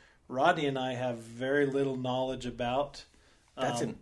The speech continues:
Speaker 2: overstatement.
Speaker 1: I've shot at a few
Speaker 2: <laughs>
Speaker 1: things like dove, but, um,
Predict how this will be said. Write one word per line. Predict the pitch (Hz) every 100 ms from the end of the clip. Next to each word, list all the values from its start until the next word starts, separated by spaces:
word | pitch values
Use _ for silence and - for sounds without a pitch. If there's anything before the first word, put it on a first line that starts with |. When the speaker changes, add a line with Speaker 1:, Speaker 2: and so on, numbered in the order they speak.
| -
Speaker 2:
overstatement. | 117 113 - - 90 85 - - -
Speaker 1:
I've | 92 - 139
shot | - 135 - - 127 139
at | 135 -
a | 190
few | - 143
Speaker 2:
<laughs> |
Speaker 1:
things | 139 143 143 147
like | 123 117 -
dove, | 131 131 170 175 127
but, | 135 117 - - -
um, | 135 127 120 120